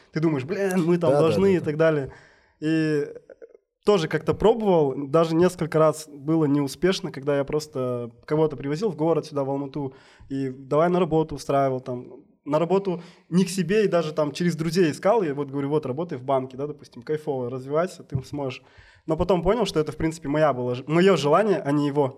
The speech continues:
Speaker 2: Мгм, мгм.
Speaker 1: Вот, а, теперь, типа, секрет в том, что просто когда кто-то к тебе тянется, он примерно понимает, что твоё видение, твои там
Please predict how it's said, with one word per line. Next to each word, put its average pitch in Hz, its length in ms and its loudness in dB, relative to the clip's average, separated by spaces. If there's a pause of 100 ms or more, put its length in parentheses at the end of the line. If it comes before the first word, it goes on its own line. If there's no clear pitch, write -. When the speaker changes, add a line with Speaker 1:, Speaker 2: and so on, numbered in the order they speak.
Speaker 2:
Мгм, 107 380 -4
мгм. - 100 -10
Speaker 1:
Вот, 156 400 0
а, 127 640 0 (540)
теперь, 165 460 0
типа, 135 340 -2
секрет 165 400 -2 (340)
в - 40 -20
том, 202 200 2
что 143 400 0
просто 170 360 -4
когда 143 600 0 (220)
кто-то 185 300 0
к - 80 -14
тебе 139 240 -2
тянется, 170 540 0
он 151 220 0
примерно 165 400 2
понимает, 151 420 2
что 135 320 -10 (380)
твоё 156 260 2
видение, 180 440 -4
твои 147 340 -4
там 131 320 -8